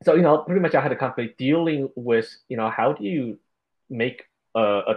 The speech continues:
token valuable within the game? When can you create a platform to kinda trade that value? So, so anyways, when,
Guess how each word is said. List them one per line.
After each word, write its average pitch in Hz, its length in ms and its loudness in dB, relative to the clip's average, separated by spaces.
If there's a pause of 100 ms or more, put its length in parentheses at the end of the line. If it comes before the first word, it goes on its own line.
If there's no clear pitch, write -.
token 135 320 0
valuable 113 480 2
within 113 300 -4
the 101 80 -6
game? 127 260 0
When 107 220 -6 (140)
can 113 120 -6
you 110 120 -10
create 107 240 -4
a 98 40 -2
platform 107 460 0
to 117 60 -18
kinda 98 320 -6 (400)
trade 139 320 4
that 95 160 2
value? 92 400 -4 (400)
So, 175 260 8
so 190 140 6
anyways, 180 340 8
when, 151 140 6